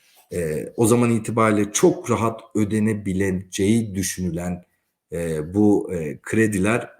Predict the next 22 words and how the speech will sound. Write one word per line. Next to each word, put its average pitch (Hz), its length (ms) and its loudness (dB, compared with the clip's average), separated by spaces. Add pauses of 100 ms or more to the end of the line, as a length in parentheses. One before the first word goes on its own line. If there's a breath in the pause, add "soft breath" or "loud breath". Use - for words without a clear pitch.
bugün 113 240 -2
niye 113 140 2
ödenemiyor? 82 520 -4
Çok - 280 -6
basit. - 500 0 (520 soft breath)
E, 101 80 -2 (340)
enflasyonla 147 1300 2
artan 104 520 -4
fiyatlara 117 600 -2
karşın 92 340 -4
ücretler, 87 800 -6 (340)
e, 76 160 -8 (120)
artmadı. - 580 -8 (680)
E, 80 220 -8
asgari 101 420 0
ücret, 104 540 2
ücret 98 460 -2
genele 85 360 -2
yayındı, 117 680 0
yayıldı. 101 600 0 (460 loud breath)
E, 98 960 2
açıkçası, 120 920 2